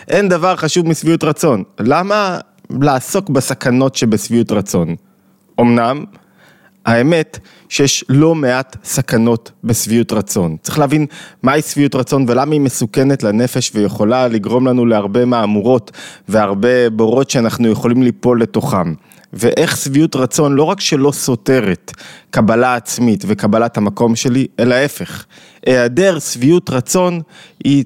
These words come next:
תולדה של כך שאני מקבל את עצמי. איך זה יכול להיות? בואו נתחיל. צריכים לדעת להלך על חבל דק. מה זאת אומרת חבל דק? חבל דק שמשני הצדדים פרוסה לנו סוג של, אה, אתגר. לא הייתי אומר תהום, אבל פרוס אתגר.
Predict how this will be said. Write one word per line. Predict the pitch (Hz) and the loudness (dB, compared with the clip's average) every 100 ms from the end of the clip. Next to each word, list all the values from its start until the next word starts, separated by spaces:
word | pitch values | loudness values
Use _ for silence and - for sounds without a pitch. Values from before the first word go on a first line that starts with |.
| - | 0
תולדה | 156 135 120 123 190 170 - _ _ - | 2 4 2 0 -2 -2 -8 _ _ -6
של | - 123 | -2 0
כך | - 151 | 0 -2
שאני | - 135 | 0 0
מקבל | 127 127 117 117 | 0 0 0 0
את | 113 | -2
עצמי. | - 92 - | -4 -6 -4
איך | - 156 | -2 0
זה | 131 | 0
יכול | 120 113 | 0 0
להיות? | 85 - - | -2 -6 -8
בואו | 113 135 | 0 2
נתחיל. | 127 - 90 71 - - - - - _ _ _ _ _ _ - | 2 -2 -6 -6 -16 -20 -20 -20 -20 _ _ _ _ _ _ -4
צריכים | - 120 165 196 170 175 - | 0 0 2 2 0 -4 -4
לדעת | 117 117 131 120 107 - - | -2 0 2 0 -2 -6 -2
להלך | 117 104 107 120 - - | 0 2 2 0 -2 -6
על | 104 | -4
חבל | 101 113 107 104 101 - | -4 -2 0 0 -2 -6
דק. | 98 98 92 - - - - - _ | -8 -2 -2 -2 -18 -20 -20 -20 _
מה | 113 | -2
זאת | 135 165 | 0 0
אומרת | 127 113 107 - | 2 2 2 0
חבל | 117 101 101 | -2 0 0
דק? | 95 95 | -2 -2
חבל | 160 165 | 0 0
דק | 143 156 | 0 -2
שמשני | - 120 - 170 | 0 0 0 0
הצדדים | 175 - 123 117 151 139 | -2 -2 -2 2 2 0
פרוסה | 123 113 101 139 | -2 -4 0 0
לנו | 135 123 113 | 0 0 -2
סוג | - 135 | -2 -2
של, | 117 120 107 107 | 0 0 2 2
אה, | 107 98 95 98 - _ _ - _ _ _ _ - | 2 2 -2 -8 -14 _ _ -20 _ _ _ _ -4
אתגר. | 127 127 143 120 92 92 | 0 2 2 0 -4 -2
לא | 131 | -2
הייתי | 139 | 0
אומר | 135 131 | 0 0
תהום, | 135 180 190 | 0 0 2
אבל | 170 | 0
פרוס | 151 170 170 - | 2 0 0 -2
אתגר. | - 139 127 131 110 | -2 0 0 0 0